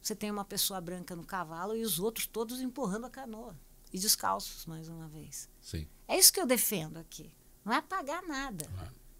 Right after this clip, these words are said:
Speaker 1: mas é
Speaker 2: Perfeito.
Speaker 1: dar história às imagens.
Speaker 2: Aliás, tem de ler o livro.
Speaker 3: Posso
Speaker 2: Pra-
Speaker 3: fazer uma pergunta só pra eu não perder o fio? É rápido.
Speaker 2: Não, não.
Speaker 3: Não, é, é muito rápido. Não, é muito rápido. Se, se,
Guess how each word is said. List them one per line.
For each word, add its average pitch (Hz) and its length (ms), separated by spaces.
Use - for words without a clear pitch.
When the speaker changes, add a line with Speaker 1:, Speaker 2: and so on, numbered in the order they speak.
Speaker 1:
mas 196 260
é 226 100
Speaker 2:
Perfeito. 208 160
Speaker 1:
dar 269 280
história 247 580
às 240 120
imagens. 180 760
Speaker 2:
Aliás, 110 320
tem 135 180
de 131 120
ler 110 180
o 98 60
livro. 80 240
Speaker 3:
Posso 240 160
Speaker 2:
Pra- 185 80
Speaker 3:
fazer 131 100
uma 120 140
pergunta 120 280
só 175 80
pra 165 100
eu 139 40
não 123 80
perder 104 220
o 92 40
fio? 135 280
É 185 100
rápido. 131 340
Speaker 2:
Não, 160 220
não. 110 140
Speaker 3:
Não, 214 340
é, 185 140
é 175 40
muito 196 200
rápido. - 460
Não, 247 160
é 240 80
muito 233 180
rápido. 156 360
Se, - 280
se, - 180